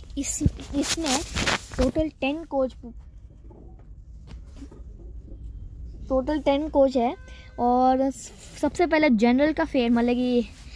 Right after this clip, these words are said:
मैं सोचा था general लूँगा, पर उसका फेयर लगता है totally, totally, अ, कितना लगता था, मैं भूल गया एकदम। हाँ, उसका लगता है फ़ोर हंड्रेड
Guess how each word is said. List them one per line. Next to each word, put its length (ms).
मैं 60
सोचा 260
था 140
general 380
लूँगा, 340
पर 120
उसका 440
फेयर 400
लगता 400
है 360
totally, 480
totally, 680
अ, 60
कितना 300
लगता 220
था, 80
मैं 280
भूल 280
गया 140
एकदम। 420
हाँ, 320
उसका 260
लगता 300
है 120
फ़ोर 280
हंड्रेड 400